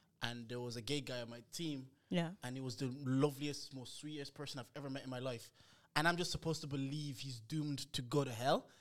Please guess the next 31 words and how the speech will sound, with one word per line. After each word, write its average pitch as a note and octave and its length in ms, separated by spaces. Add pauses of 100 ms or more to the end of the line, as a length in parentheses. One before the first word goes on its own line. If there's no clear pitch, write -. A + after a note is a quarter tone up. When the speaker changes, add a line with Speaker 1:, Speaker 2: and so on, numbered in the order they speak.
(120)
Speaker 1:
And C3+ 120
when D3 100
you D#3+ 120
ask G3 260
people B2+ 420 (340)
about, C3 320 (120)
like, B2 260 (420)
a D#3 60
lot G#3+ 160
of G3+ 80
religion, F#3+ 420
especially E3 380
us, - 320 (400)
it's E3 160
without D#3+ 280
context, E3 580 (180)
and C#3+ 120
people F#3+ 200
contextualize D3 460
what C#3 100
they C#3+ 60
wanna C3+ 120
contextualize. A#2+ 600 (340)
If C#3 160
you G3 120
tell F3+ 300
the D3+ 160
wo-, C#3 240
we'll C3+ 120
say, D#3+ 120
"Well, D#3+ 220